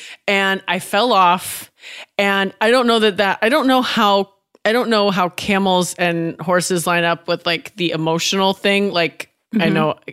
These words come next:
Speaker 1: horses do, but I don't know if camels are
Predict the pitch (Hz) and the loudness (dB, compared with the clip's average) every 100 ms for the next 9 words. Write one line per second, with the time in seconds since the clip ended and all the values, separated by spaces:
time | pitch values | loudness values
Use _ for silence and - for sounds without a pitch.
0 | - _ 160 170 143 165 156 175 170 190 | -20 _ -4 -4 -2 -6 -4 -2 0 -2
1 | 185 175 - 175 165 143 139 - 151 151 | -2 -4 -2 -2 -2 -4 -6 -6 -6 -4
2 | 160 156 | -4 -4